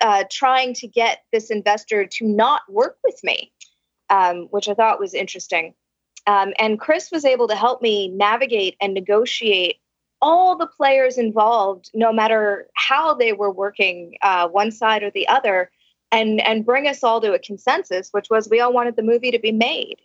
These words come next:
And so that was the basis on which we all came together, which was amazing. It was a legitimate win-win-win.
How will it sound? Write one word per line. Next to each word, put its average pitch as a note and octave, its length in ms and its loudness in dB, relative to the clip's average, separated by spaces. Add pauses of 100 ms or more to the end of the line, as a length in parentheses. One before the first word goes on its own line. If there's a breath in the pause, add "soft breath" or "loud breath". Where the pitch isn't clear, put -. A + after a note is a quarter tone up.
(120)
And G3 280 0
so G#3 220 0
that G3 200 2
was G#3+ 200 -4
the G3+ 80 -8
basis F#3+ 640 -2
on G3 300 0
which G3+ 220 -2
we G#3+ 100 4
all A3 100 4
came A#3 240 -4
together, G#3 520 -2
which F3 180 -6
was F#3+ 140 -6
amazing. A3 600 -2 (420 loud breath)
It G#3 120 2
was A3 160 0
a A#3+ 60 4
legitimate A#3 680 0
win-win-win. G#3+ 1120 0